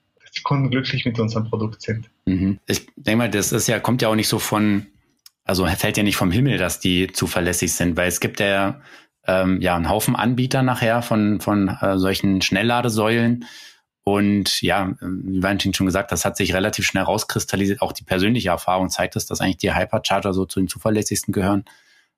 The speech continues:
Speaker 2: Ähm, woran liegt das? Weil es ist ja nicht trivial, gerade mit diesen ganzen verschiedenen Fahrzeugherstellern, ähm, zusammenzuarbeiten. Also,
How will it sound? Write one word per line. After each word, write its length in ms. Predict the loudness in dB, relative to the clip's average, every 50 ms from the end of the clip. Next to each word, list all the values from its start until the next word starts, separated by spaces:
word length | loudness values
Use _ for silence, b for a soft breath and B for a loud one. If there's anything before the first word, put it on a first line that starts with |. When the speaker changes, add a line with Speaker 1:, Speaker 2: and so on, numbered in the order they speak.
| _ _ -2
Speaker 2:
Ähm, 260 | 0 0 0 0 -2 -4 -6
woran 580 | -6 -8 -10 -8 -4 0 0 2 2 2 2 2
liegt 260 | 0 -2 -2 -2 -2
das? 180 | -2 -2 0 0
Weil 120 | 0 0
es 80 | 0 0
ist 100 | 0 0
ja 120 | 0 2 2
nicht 240 | 0 0 -2 -2
trivial, 680 | -2 0 0 0 2 2 2 2 2 2 2 0 -2 -4 b b b b -4
gerade 320 | -2 0 2 2 2 2
mit 220 | 2 0 0 0 0
diesen 220 | 0 2 2 2
ganzen 320 | 2 2 2 0 0 0
verschiedenen 880 | 0 0 0 0 0 2 2 2 2 2 2 2 2 4 2 2 0 0
Fahrzeugherstellern, 1300 | -2 -2 0 0 0 0 0 0 0 0 0 0 0 0 0 0 2 2 2 2 2 2 0 -2 -2 -2
ähm, 220 | -2 0 0 0
zusammenzuarbeiten. 2000 | 0 0 0 0 2 2 2 2 2 0 -2 -6 -14 _ _ _ _ _ _ _ _ _ _ -2 0 0 2 2 2 0 0 0 0 0 0 2 2 0 -2 -4 -2
Also, 460 | -2 0 2 2 2 2 2 0 -2